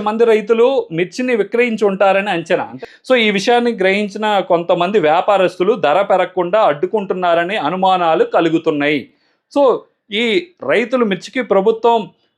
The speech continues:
ఆ, ఎంఎస్పి చెల్లించలేదు కాబట్టి తేమ శాతం అధికంగా ఉందని, తాలు ఎక్కువగా ఉందని, so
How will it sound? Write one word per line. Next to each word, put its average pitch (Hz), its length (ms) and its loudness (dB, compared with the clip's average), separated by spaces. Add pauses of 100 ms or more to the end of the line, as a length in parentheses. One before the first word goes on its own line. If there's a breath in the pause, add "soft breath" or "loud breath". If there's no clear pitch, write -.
(100)
ఆ, 156 180 4 (140)
ఎంఎస్పి 233 440 -2 (160)
చెల్లించలేదు 202 1120 2
కాబట్టి 190 500 0 (120)
తేమ 208 220 0 (100)
శాతం 220 260 0 (100)
అధికంగా 196 540 0
ఉందని, 160 340 -2 (120)
తాలు 196 320 2
ఎక్కువగా 202 380 0 (100)
ఉందని, 160 340 -2 (420 soft breath)
so 214 80 4